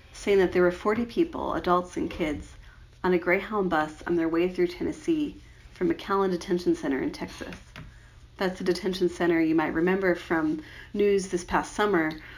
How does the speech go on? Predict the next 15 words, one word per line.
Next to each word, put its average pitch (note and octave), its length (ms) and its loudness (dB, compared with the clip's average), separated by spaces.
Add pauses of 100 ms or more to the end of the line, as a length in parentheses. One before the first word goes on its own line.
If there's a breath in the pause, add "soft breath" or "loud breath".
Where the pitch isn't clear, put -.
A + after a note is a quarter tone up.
(240 loud breath)
where F#3 140 2
children G3 380 2
were F3 100 6
shown F3 320 4
being D#3+ 160 2
separated E3 500 -2
from D#3+ 140 0
their D3+ 100 0
parents F#3 560 0
and D#3 260 -4
covered F3+ 340 -2
in - 160 -6
thin F3+ 340 2
mylar D#3+ 420 0
blankets. - 500 -6